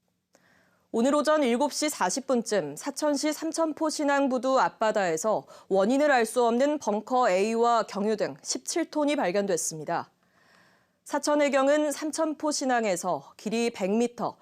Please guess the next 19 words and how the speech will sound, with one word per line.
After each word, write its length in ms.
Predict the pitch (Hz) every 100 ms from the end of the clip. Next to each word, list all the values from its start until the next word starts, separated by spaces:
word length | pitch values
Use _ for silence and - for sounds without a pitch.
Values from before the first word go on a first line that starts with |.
| - -
너비 260 | 180 190 220
삼십 340 | 302 302 302
미터의 460 | 285 269 262 247 247
기름띠를 520 | - 254 262 247 240
발견해 560 | 196 170 196 175 151 202 _ - _
흡착제와 840 | - 277 294 294 - 254 254 269
오일 300 | 208 202 262
펜스를 420 | 277 294 269 262 269
설치하는 600 | 262 240 - 196 170 160
등 240 | 196 135 - _
방제 420 | - 196 208 269 277
작업을 380 | 269 247 269
벌이는 340 | 247 208 196 196
한편 420 | 160 151 180 135 _ _ _ _
기름을 440 | 233 240 254 254
유출한 440 | 240 - 233 254 269
선박을 460 | 285 277 262 262
찾고 280 | 262 269 277
있습니다. 460 | 202 - 147 127